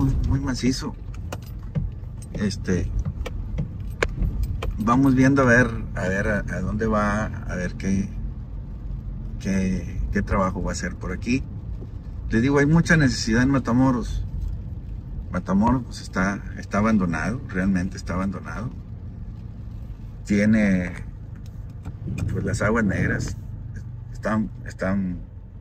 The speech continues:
afuera, pues, porque no tenemos drenaje pluvial, entonces cuando llueve el agua se va por entre los, se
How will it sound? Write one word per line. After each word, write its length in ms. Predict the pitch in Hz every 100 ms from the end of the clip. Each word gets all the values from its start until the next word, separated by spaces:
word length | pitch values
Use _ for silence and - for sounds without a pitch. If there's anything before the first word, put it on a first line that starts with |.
| - - -
afuera, 460 | - - 113 135 131
pues, 320 | - 127 131
porque 440 | - 98 - 95 85 - - - - - - - -
no 160 | 92 120
tenemos 400 | 127 123 131 113
drenaje 380 | 98 104 110
pluvial, 500 | 104 104 104 113 120
entonces 400 | 110 92 101 113
cuando 260 | - 101 107
llueve 440 | 120 123 135 139 -
el 180 | 90
agua 200 | 95 110
se 120 | 113 95
va 180 | 87
por 180 | 92 104
entre 260 | 92 82 78
los, 260 | 78 - - - -
se 460 | - 92 85 -